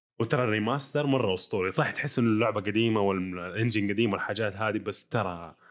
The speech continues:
العالم مرة أسطوري. هذا المشكلة إنه لسه العيال يقولوا لي ترى ما وصلت المرحلة اللي خطيرة،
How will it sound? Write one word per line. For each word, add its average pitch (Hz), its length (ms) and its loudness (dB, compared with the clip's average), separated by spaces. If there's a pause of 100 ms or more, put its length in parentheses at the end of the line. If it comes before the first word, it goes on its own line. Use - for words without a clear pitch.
(180)
العالم 104 440 0
مرة 131 220 0
أسطوري. 113 500 0
هذا 110 140 -2
المشكلة 131 320 4
إنه 110 120 0
لسه 139 240 2
العيال 113 260 0
يقولوا 113 240 2
لي 113 200 2 (240)
ترى 110 160 2
ما 113 80 4
وصلت 147 380 2
المرحلة 117 420 0
اللي 90 160 -6
خطيرة، 104 560 -2